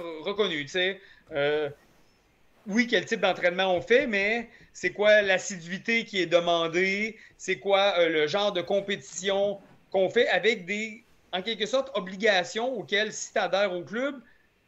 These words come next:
t'adhères aussi à ces éléments-là. Tu sais, autrement dit, je mettais un cadre pour justement éviter, parce que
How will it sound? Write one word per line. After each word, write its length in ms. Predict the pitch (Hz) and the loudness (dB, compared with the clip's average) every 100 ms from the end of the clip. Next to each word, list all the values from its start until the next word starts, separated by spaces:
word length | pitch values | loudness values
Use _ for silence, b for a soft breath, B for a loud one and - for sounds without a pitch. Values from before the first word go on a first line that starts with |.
| _ - | _ 0
t'adhères 460 | 226 214 254 240 220 | 2 4 4 4 0
aussi 360 | 214 - 254 | -4 -6 -2
à 80 | 226 | -2
ces 300 | 208 208 185 | -2 -8 -4
éléments-là. 460 | 190 180 170 151 139 | -2 0 0 0 -4
Tu 60 | - b b | -10 b b
sais, 80 | 269 | -6
autrement 320 | 285 233 214 | -4 -2 -2
dit, 140 | 214 302 | -2 -6
je 120 | 214 170 - _ - | -6 -8 -12 _ -14
mettais 300 | 175 190 277 | -8 -2 0
un 180 | 202 165 | 0 -2
cadre 560 | 190 180 311 269 143 _ _ _ _ _ _ | 0 0 0 -8 -14 _ _ _ _ _ _
pour 140 | 202 208 | -8 -4
justement 560 | 277 - 254 202 214 254 214 | -4 -2 -2 0 -2 -4 -6
éviter, 500 | 202 175 180 262 294 | -8 -8 -6 -4 -4
parce 180 | - - | -8 -6
que 200 | 151 | -6